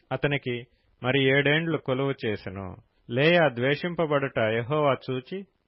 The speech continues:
ఆమె గర్భము తెరిచెను. రాహేలు గొడ్రాలై ఉండెను. లేయా గర్భవతి అయి కుమారుని కని, "యెహోవా నా శ్రమను చూచియున్నాడు,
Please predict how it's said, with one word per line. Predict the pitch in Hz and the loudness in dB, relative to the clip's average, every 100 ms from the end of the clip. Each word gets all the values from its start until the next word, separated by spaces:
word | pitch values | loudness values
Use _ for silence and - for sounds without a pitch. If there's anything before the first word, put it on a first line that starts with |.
| _ | _
ఆమె | 120 123 | -4 -4
గర్భము | 113 127 127 156 160 | -2 -2 0 -2 -2
తెరిచెను. | 143 113 - 113 107 107 95 - _ _ _ _ _ _ _ - | -4 -6 -4 -6 -6 -8 -10 -16 _ _ _ _ _ _ _ -2
రాహేలు | 123 160 185 175 | 0 4 4 2
గొడ్రాలై | 120 117 127 135 135 135 127 | 0 0 0 2 2 2 0
ఉండెను. | 110 104 101 92 - _ _ _ - | -4 -6 -6 -10 -14 _ _ _ -6
లేయా | 117 151 175 170 120 | 0 4 4 4 2
గర్భవతి | 120 123 156 151 151 139 | -2 0 0 0 0 0
అయి | 123 | 0
కుమారుని | - 120 131 151 151 | -2 -2 0 0 0
కని, | 139 107 101 95 - _ _ _ - | -4 -4 -4 -10 -16 _ _ _ -6
"యెహోవా | 120 147 180 175 | -2 2 4 4
నా | 160 123 | 2 0
శ్రమను | - 120 131 151 - | 0 -4 -2 -6 -6
చూచియున్నాడు, | 139 135 135 123 113 107 101 98 | -6 -4 -6 -4 -4 -2 -4 -6